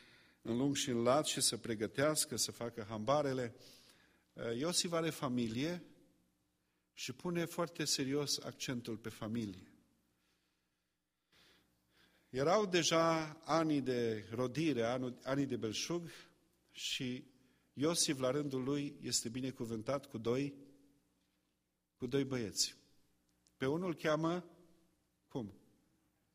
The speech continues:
Manase. Ce înseamnă? Uitare. Și pe celălalt îi pune numele Efraim. Ce înseamnă? Rodire. Și observați ce spune Iosif. Dumnezeu,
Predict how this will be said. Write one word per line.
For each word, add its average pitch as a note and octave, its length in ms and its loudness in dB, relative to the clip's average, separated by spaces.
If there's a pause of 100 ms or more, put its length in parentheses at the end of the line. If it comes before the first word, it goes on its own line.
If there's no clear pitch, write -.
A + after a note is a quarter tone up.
(260)
Manase. C3 720 2 (140)
Ce - 120 -6
înseamnă? A2 420 0 (1400)
Uitare. A#2+ 600 2
Și - 140 -6
pe A2+ 100 -6
celălalt D#3 800 0 (220)
îi C3 120 -8
pune D3+ 240 -4
numele E3+ 520 0 (920)
Efraim. D3+ 600 2
Ce - 140 -2
înseamnă? A2+ 440 2 (840)
Rodire. C3 720 0 (1160)
Și - 120 -2
observați F3+ 600 4
ce - 160 2
spune F3 480 2
Iosif. D3+ 480 0 (120)
Dumnezeu, D#3 1120 4